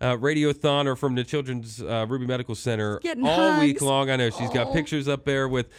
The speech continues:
Speaker 1: uh, a couple of the kids that, um, they've been talking to. Some of the doctors have been walking around, and, um, it's a, those are long, long days.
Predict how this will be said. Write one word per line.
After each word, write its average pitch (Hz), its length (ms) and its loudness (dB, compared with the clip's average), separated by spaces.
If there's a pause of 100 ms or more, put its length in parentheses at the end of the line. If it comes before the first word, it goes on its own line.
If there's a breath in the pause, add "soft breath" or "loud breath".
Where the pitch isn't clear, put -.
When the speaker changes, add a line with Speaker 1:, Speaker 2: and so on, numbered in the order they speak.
(160 loud breath)
Speaker 1:
uh, 127 120 2
a 127 40 -2
couple 139 340 -2
of 123 60 -2
the 110 60 -4
kids 147 460 -4
that, 139 360 -4
um, 131 460 -2
they've 139 180 0
been 131 140 -2
talking 135 400 -2
to. 135 400 0
Some 127 180 -4
of 117 60 -6
the 113 80 -4
doctors 131 720 -2
have 139 100 -6
been 127 140 -4
walking 127 320 -4
around, 120 480 -2
and, 107 140 -4 (280 loud breath)
um, 110 260 0
it's - 200 -2
a, 127 260 2
those 170 240 2
are 139 80 4
long, 170 460 2
long 147 400 0
days. 101 640 0